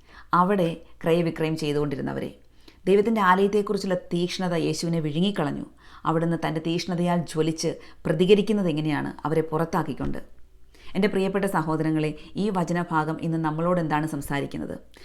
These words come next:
നമ്മൾ ഇതിൽ ഏത് കൂട്ടത്തിൽപ്പെടും? ക്രയവിക്രയം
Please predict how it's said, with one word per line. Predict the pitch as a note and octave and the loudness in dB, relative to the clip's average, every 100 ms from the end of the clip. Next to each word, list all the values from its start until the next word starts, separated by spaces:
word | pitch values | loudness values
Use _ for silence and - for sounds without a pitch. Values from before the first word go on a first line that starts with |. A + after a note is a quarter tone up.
| - F#3 | -4 2
നമ്മൾ | F#3 G3+ A#3 F3 | 4 2 2 0
ഇതിൽ | F3+ E3+ | 0 2
ഏത് | F3 F#3+ F3+ | 2 2 0
കൂട്ടത്തിൽപ്പെടും? | D#3+ E3 D#3+ D3 D3 - - - - - - - - - - | -2 -2 -2 -2 -4 -6 -14 -20 -20 -20 -20 -20 -20 -16 -2
ക്രയവിക്രയം | E3 F3 F3+ F3 | 2 2 2 2